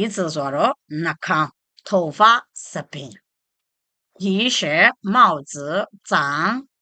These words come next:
可爱、迷、公斤、鼻子、头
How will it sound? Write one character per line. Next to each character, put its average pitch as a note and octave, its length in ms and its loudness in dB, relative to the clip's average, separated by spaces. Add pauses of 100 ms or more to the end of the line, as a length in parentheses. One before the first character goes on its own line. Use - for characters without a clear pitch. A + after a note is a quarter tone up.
(120)
可 E3 200 -2
爱、 G#3 380 0 (240)
迷、 E3 640 -4 (120)
公 G#3+ 300 4
斤、 A3+ 340 -2 (380)
鼻 D3+ 260 -6
子、 G3+ 440 -2 (120)
头 C3+ 240 -8